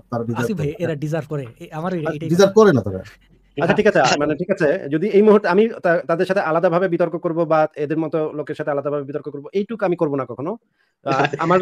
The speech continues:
Speaker 3: লাইভের দরজা খোলা আছে, আমার লাইভের
Speaker 4: আচ্ছা,
Speaker 3: দরজা খোলা আছে,
Speaker 4: আচ্ছা, না,
Speaker 3: সত্য
Speaker 4: শুনেন,
Speaker 3: সঙ্গে
Speaker 4: শুনেন,
Speaker 3: আপনার
Speaker 4: শুনেন।
Speaker 3: লাইভের দরজা খোলা আছে, যে কোনো দিন যে কোনো ইসলামিক
Speaker 1: রাইট, হ্যাঁ।
Speaker 3: আলোচনা করতে
Speaker 1: But
Speaker 3: পারেন।
Speaker 1: আমি,
Speaker 2: ঠিক আছে,
Speaker 1: আমার লাইভ,
Speaker 2: আসিফ ভাই,
Speaker 1: আমি,
Speaker 2: আ-, আসিফ,
Speaker 1: আমি এটা বল-,
Speaker 2: আমি,
Speaker 1: এক সেকেন্ড, এক সেকেন্ড, এক সেকেন্ড ভাইয়া।
Speaker 2: জি, জি, জি, জি।
Speaker 1: আমি এটা বলতে পারি, আপনি যদি আমার সাথে ডিবেট করেন,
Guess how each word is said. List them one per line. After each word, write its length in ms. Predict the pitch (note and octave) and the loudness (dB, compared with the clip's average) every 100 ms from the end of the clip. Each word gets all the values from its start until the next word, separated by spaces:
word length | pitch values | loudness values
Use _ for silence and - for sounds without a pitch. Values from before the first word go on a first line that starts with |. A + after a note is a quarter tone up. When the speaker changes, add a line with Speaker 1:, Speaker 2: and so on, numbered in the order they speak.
| F3 | 4
Speaker 3:
লাইভের 240 | F3 F3+ | 2 4
দরজা 200 | E3+ F3 | 2 0
খোলা 200 | F3+ F3 | 2 2
আছে, 180 | D#3+ G3 B3 - | 2 -2 -6 -8
আমার 180 | C#3+ D3+ | -4 -2
লাইভের 220 | D3 C#3+ | -2 0
Speaker 4:
আচ্ছা, 100 | C#3+ | -2
Speaker 3:
দরজা 160 | D3+ | 0
খোলা 140 | D3+ C#3+ | 0 -2
আছে, 160 | - | -4
Speaker 4:
আচ্ছা, 140 | F#3+ D3 | -6 -4
না, 100 | C#3 | -4
Speaker 3:
সত্য 120 | E3 | 0
Speaker 4:
শুনেন, 140 | F3+ | 4
Speaker 3:
সঙ্গে 140 | F3 F3+ | 4 4
Speaker 4:
শুনেন, 140 | F#3 | 4
Speaker 3:
আপনার 140 | E3 B2 | 2 2
Speaker 4:
শুনেন। 140 | G3 | 4
Speaker 3:
লাইভের 220 | F#3+ F#3+ | 4 4
দরজা 220 | F#3+ F#3 | 2 2
খোলা 180 | F#3 E3+ | 2 2
আছে, 140 | E3 G3+ | 0 0
যে 140 | A3+ | -2
কোনো 180 | A#3 A3+ | 0 0
দিন 180 | A3 F#3+ | 0 -2
যে 100 | G3 | -2
কোনো 160 | G#3 | -2
ইসলামিক 300 | G3 - G#3+ | -4 0 8
Speaker 1:
রাইট, 160 | F#3+ C#3 | 10 10
হ্যাঁ। 200 | F3 B2+ - - - | 8 6 2 -12 -12
Speaker 3:
আলোচনা 260 | D#3 D#3 D#3 | -12 -10 -6
করতে 140 | - | 4
Speaker 1:
But 60 | A#3+ | 6
Speaker 3:
পারেন। 120 | - | 6
Speaker 1:
আমি, 200 | - - | 6 6
Speaker 2:
ঠিক 60 | |
আছে, 60 | F3+ | 6
Speaker 1:
আমার 160 | F#3+ A3+ | 6 8
লাইভ, 120 | A3+ | 8
Speaker 2:
আসিফ 120 | A#3+ | 6
ভাই, 160 | A#3 F#3+ | -2 0
Speaker 1:
আমি, 180 | F3 G#3 A#3 F#3+ | 2 4 4 2
Speaker 2:
আ-, 140 | F#3+ G3+ | -2 -2
আসিফ, 140 | F3 E3 | -2 2
Speaker 1:
আমি 120 | G#3+ | 4
এটা 120 | A3 | 4
বল-, 120 | G#3+ | 4
Speaker 2:
আমি, 160 | F#3 A3+ F#3+ | 0 0 -2
Speaker 1:
এক 100 | F#3 | 0
সেকেন্ড, 200 | D3 D#3 | 0 0
এক 60 | E3 | -2
সেকেন্ড, 180 | E3+ | 0
এক 100 | F3 | 0
সেকেন্ড 180 | - C#3 | 2 2
ভাইয়া। 160 | C3+ E3 | 4 2
Speaker 2:
জি, 160 | D3+ B2 | -2 -14
জি, 80 | C3+ | -18
জি, 100 | C3 | -16
জি। 80 | A#2 | -4
Speaker 1:
আমি 160 | C#3+ F#3+ | 0 2
এটা 160 | G#3 | 4
বলতে 200 | G#3+ A3 | 4 6
পারি, 200 | D3 B2+ G3 G3 | 6 4 2 -2
আপনি 220 | C#3 E3 | -6 -4
যদি 180 | D#3 F#3 | -2 0
আমার 200 | D3+ D3 | 0 0
সাথে 260 | F3 D3+ F#3 F#3 F#3 _ _ | -2 -2 0 0 -2 _ _
ডিবেট 220 | D3 E3 F3 | -2 0 2
করেন, 220 | F3 | 2